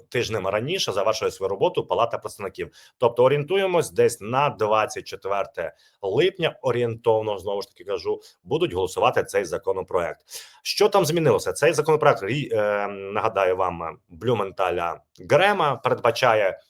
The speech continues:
п'ятсот відсотків мит на країни, які купують енергоносії в Росії. Це початкова редакція була. Ем, тепер же ж є компроміс з Білим домом, аби Трамп погодився на,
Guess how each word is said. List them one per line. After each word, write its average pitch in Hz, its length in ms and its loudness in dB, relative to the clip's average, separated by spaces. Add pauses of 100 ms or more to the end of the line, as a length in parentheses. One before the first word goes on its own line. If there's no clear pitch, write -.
(120)
п'ятсот 135 420 2
відсотків 107 480 -2
мит 170 240 2
на 104 120 0
країни, 143 400 -2
які - 180 -6
купують 147 520 -8
енергоносії 98 720 -6 (260)
в 110 120 -2
Росії. 92 340 -2
Це - 160 0
початкова 123 520 2
редакція 165 500 2
була. 120 420 0 (520)
Ем, 95 720 -6
тепер 143 380 4
же 143 160 4
ж 107 340 0
є 92 300 0
компроміс 117 520 0
з 76 40 -8
Білим 98 280 -4
домом, 165 460 0
аби 104 540 2 (280)
Трамп 156 420 0
погодився 110 840 -2
на, 104 480 -4